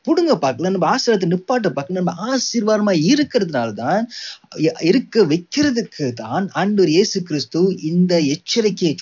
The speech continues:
கொடுக்கின்றார். "இப்படி செய்யாதே, இப்படி செய்து நான் உன் ஆசீர்வாதத்தை இழந்து போயிருவாய்." இப்ப இந்த எச்சரிக்கை உங்களுக்கு கொடுக்காவிட்டால்,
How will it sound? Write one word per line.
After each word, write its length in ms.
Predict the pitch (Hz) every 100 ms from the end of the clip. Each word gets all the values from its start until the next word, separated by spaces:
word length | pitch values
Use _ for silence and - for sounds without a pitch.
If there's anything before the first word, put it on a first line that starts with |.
| 165
கொடுக்கின்றார். 640 | 175 175 160 143 131 117 - _ _
"இப்படி 280 | 170 185 180
செய்யாதே, 420 | 196 220 214 170
இப்படி 200 | 151 185
செய்து 280 | 226 254 262
நான் 100 | 220
உன் 120 | 214
ஆசீர்வாதத்தை 480 | 190 240 226 202 165
இழந்து 340 | 156 214 202
போயிருவாய்." 560 | 151 147 143 151 160 113 - _ _ _ _ _
இப்ப 260 | - 226 226
இந்த 100 | 175
எச்சரிக்கை 480 | 190 - 320 220 202
உங்களுக்கு 240 | 175 -
கொடுக்காவிட்டால், 800 | 190 196 139 117 110 98 135 208